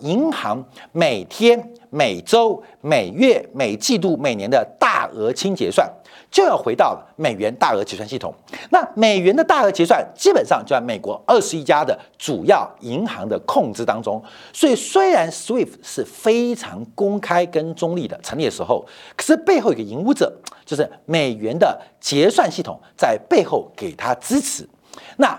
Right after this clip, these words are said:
这个支持一旦撤回，就变成绑架swift的一个非常重要的力量。所以为什么美国能够控制swift？可是事实上，这个swift开始变成一个，呃，惩罚工具，也是从本世纪以来，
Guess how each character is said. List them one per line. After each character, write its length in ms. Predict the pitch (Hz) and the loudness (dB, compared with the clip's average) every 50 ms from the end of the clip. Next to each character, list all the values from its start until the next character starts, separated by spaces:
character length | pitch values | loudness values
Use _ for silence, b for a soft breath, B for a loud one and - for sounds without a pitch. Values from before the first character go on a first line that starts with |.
| - _ | -14 _
这 100 | - - | -2 0
个 80 | 339 233 | 2 2
支 240 | - - - 370 349 | 2 4 4 4 4
持 320 | 349 - - - - 92 - _ | 2 -2 -8 -8 -8 -10 -10 _
一 100 | - 147 | -10 -2
旦 200 | 156 - 160 131 | 0 0 0 0
撤 260 | 123 - - 330 294 | -4 -4 0 0 0
回， 240 | 185 - - 85 87 B B B | 0 0 -4 -8 -8 B B B
就 120 | B - - | B -4 -2
变 160 | - 170 135 | 0 0 -2
成 100 | 127 127 - - | -2 -4 -8 -2
绑 200 | - - - 95 80 85 | -2 -2 -2 -2 -12 -8
架 220 | - - 208 143 - - | 0 2 2 2 0 -6
swift 400 | - - 165 196 190 - - - | -8 -4 -2 0 0 -2 -2 -8
的 120 | 92 90 | -12 -12
一 120 | - - 113 | -12 -10 -4
个 180 | - 127 95 | -2 -2 -2
非 280 | - - - - 220 220 | -2 -4 -2 -2 -2 -2
常 160 | - 104 107 - | -2 -6 -8 -6
重 160 | - 170 143 | -6 -4 0
要 100 | 143 98 | 0 -2
的 120 | - 92 117 | 0 0 2
力 160 | 202 277 269 | 2 4 6
量。 180 | - 214 - - - - B B B B B | 6 4 4 2 -6 -16 B B B B B
所 160 | B - 320 | B 2 2
以 40 | 254 233 208 | 2 2 4
为 240 | 254 392 415 349 226 | 4 4 6 6 4
什 140 | 156 - 120 | 2 -2 -4
么 100 | 120 120 117 113 | -4 -4 -4 -2
美 220 | 147 160 135 107 | -2 -2 -2 -2
国 300 | 90 - 107 120 139 139 - - | -4 -6 -2 -2 -2 -2 -4 -6
能 140 | 123 123 147 | -6 -4 0
够 240 | - 190 123 - B B B B | 0 0 0 0 B B B B
控 400 | - - - 339 359 311 170 127 | -10 -4 0 2 2 2 0 -4
制 180 | 117 - 156 104 | -6 -8 -10 -10
swift？ 300 | - - 107 117 101 - _ _ - B B B B B B | -10 -8 -10 -10 -10 -10 _ _ -20 B B B B B B
可 120 | - 311 | 0 2
是 100 | 302 370 | 4 4
事 200 | - - 415 392 | 2 4 4 4
实 60 | 254 | 4
上， 320 | - - 139 98 82 - b b b b | 4 4 2 2 -2 -8 b b b b
这 100 | - 320 | -4 -4
个 40 | - | -2
swift 360 | - - 320 349 - - 110 110 | 0 2 2 2 2 0 -6 -10
开 160 | - - 208 | -4 -4 -4
始 80 | 151 110 | -4 -2
变 180 | - 220 185 | 2 2 2
成 140 | 131 - 110 | 2 0 -8
一 60 | 120 120 | -10 -4
个， 280 | - 131 110 87 - B B B B | 0 0 0 0 0 B B B B
呃， 180 | 104 104 101 92 | -2 -2 -2 -2
惩 240 | - - - 135 95 | -4 -2 -2 -2 -2
罚 180 | 87 90 110 127 | 0 0 0 0
工 180 | - 180 180 | 0 0 -4
具， 240 | 180 - 196 123 - B B B B | -4 -4 -6 -8 -8 B B B B
也 120 | - 147 135 | 0 0 0
是 120 | 135 - | 0 0
从 140 | 165 165 175 | -2 -4 -2
本 240 | 170 - 156 110 - - | 0 0 0 0 0 -8
世 160 | - - 180 | -8 -8 -8
纪 180 | 135 - 143 98 | -8 -8 -10 -10
以 60 | 73 | -8
来， 220 | 69 76 82 78 | -10 -8 -8 -8